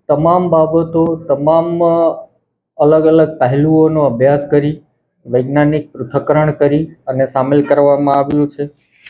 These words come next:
જેમાં મુખ્યત્વે બે એનાલિસિસ, અ, અગત્યના છે. જે સ્કિનના એપિડર્મિક લેયરમાં જે એપિથેલિયલ સેલ્સ હોય છે, એ સેલ્સના ડી એન એનું એનાલિસિસ ગાંધીનગર ફોરેન્સિક લેબ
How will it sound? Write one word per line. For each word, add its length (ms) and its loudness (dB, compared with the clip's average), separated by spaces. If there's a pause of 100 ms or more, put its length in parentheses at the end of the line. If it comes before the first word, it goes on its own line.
(480)
જેમાં 280 2
મુખ્યત્વે 600 0
બે 220 4
એનાલિસિસ, 840 0
અ, 40 2
અગત્યના 800 0
છે. 240 -12 (580)
જે 540 0
સ્કિનના 1040 -2 (460)
એપિડર્મિક 640 0
લેયરમાં 640 2
જે 240 2
એપિથેલિયલ 720 0
સેલ્સ 360 2 (100)
હોય 160 0
છે, 280 -12 (1120)
એ 160 4
સેલ્સના 880 -2
ડી 240 0
એન 180 0
એનું 220 0
એનાલિસિસ 640 -2
ગાંધીનગર 560 0
ફોરેન્સિક 580 -4
લેબ 280 2